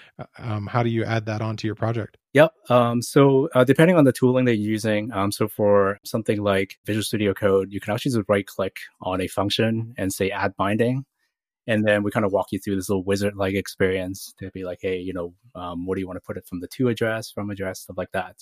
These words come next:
Speaker 1: Okay.
Speaker 2: But, but at the end of the day, it ends up as a piece of json, like a json file that lives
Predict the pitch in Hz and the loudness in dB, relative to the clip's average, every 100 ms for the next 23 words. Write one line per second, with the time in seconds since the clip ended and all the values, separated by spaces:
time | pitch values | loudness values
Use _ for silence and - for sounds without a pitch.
0 | - - 87 - _ 120 120 127 127 156 | 2 4 2 -4 _ 6 8 6 6 6
1 | 135 113 107 98 107 110 107 104 104 98 | 6 6 4 2 0 2 2 2 2 0
2 | 95 - 107 - 90 95 95 - 120 131 | -2 -4 -4 -4 -4 -2 -2 -2 -4 -4
3 | 110 95 - 92 98 - 101 95 98 107 | -6 -6 -4 -6 -8 -2 0 0 -2 -6
4 | - 90 90 98 98 95 - | -2 -2 -2 -2 -2 -2 -12